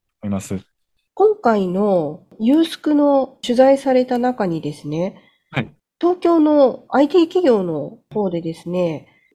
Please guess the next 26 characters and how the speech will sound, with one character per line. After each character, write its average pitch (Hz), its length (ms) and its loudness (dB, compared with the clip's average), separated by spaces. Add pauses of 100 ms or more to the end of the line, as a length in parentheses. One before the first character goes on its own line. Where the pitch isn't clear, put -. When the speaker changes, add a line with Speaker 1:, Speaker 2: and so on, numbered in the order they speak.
(120)
Speaker 2:
来 269 200 4
場 302 100 0
者 311 140 -4
数 196 220 -6
を 147 340 -8 (120)
算 277 200 0
出 262 380 -2
さ 247 180 -2
れ 226 100 2
た、 214 320 -4 (560)
Speaker 1:
は 156 120 2
い。 - 120 -6 (140)
Speaker 2:
な 214 100 -2
ん 202 40 -8
か 165 120 -8
数 233 220 -4
字 208 120 -2
が 190 260 -4 (100)
あ - 80 0
る 185 100 -2
ん 151 60 -6
で 151 100 -12
す - 80 -20
か 165 140 0
ね？ 277 160 -4 (100)
Speaker 1:
あ、 - 100 -12